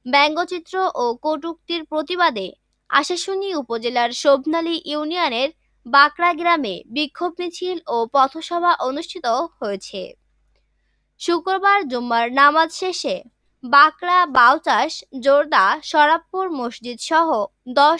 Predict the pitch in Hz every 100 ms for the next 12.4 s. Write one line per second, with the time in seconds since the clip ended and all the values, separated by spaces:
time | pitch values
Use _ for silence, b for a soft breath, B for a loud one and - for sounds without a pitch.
0 | - 359 349 381 262 247 277 302 370 330
1 | 233 226 220 247 247 240 _ _ - 285
2 | - 349 339 349 302 349 - 277 339 339
3 | 370 370 339 247 294 359 _ _ - 262
4 | 311 320 359 392 320 277 240 240 240 -
5 | 320 330 254 262 349 _ _ 262 285 294
6 | 302 285 294 320 330 247 285 _ - 320
7 | 330 - 381 370 349 330 226 202 - _
8 | _ 240 247 247 262 247 294 302 330 359
9 | 370 320 - - 240 262 269 277 349 370
10 | 339 226 180 - - 285 294 339 349 349
11 | 349 330 349 - 247 320 - - 220 320
12 | _ 233 190 165